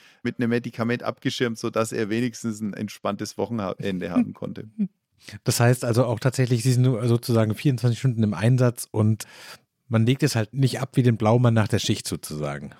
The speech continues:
Speaker 1: Ja, also das glaube ich auch. Man muss ein bisschen aufpassen, dass einem diese Fälle nicht zu sehr beschäftigen. Ich meine, ich, ganz ehrlich, ich meine, das, über was wir reden, ist ja immer noch lächerlich, wenn ich das mit einem Onkologen vergleiche,
Speaker 2: Hm.
Speaker 1: ja, oder jemand, der wirklich irgendwie über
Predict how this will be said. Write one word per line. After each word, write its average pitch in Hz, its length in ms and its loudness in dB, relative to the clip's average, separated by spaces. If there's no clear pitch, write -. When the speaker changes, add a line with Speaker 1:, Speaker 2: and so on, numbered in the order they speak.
Speaker 1:
Ja, 156 460 0
also 151 200 -2
das 151 140 -6
glaube 180 280 0
ich - 120 -4
auch. 185 320 0
Man 151 180 2
muss 196 220 2
ein 202 80 2
bisschen 175 300 -2
aufpassen, 185 760 0
dass 147 240 -2
einem 170 1040 -2
diese 131 320 -2
Fälle 170 380 2
nicht 165 240 0
zu 147 100 -2
sehr 160 580 2
beschäftigen. 139 880 -2
Ich 123 140 -8
meine, 123 240 -2
ich, - 260 -10
ganz 104 280 -6
ehrlich, 110 380 0
ich 110 60 0
meine, 107 160 2
das, 113 180 -2
über 107 380 -2
was 107 240 -2
wir 107 180 2
reden, 117 240 0
ist 110 160 -4
ja 113 80 -2
immer 113 240 4
noch 110 180 0
lächerlich, 107 600 0
wenn 107 80 0
ich 104 100 -2
das - 220 -2
mit 110 180 0
einem 107 100 2
Onkologen 117 920 2
vergleiche, 110 720 -2
Speaker 2:
Hm. 92 340 -8
Speaker 1:
ja, 123 240 2
oder 110 140 0
jemand, 113 420 4
der 110 200 2
wirklich 120 480 0
irgendwie 120 360 4
über 113 360 4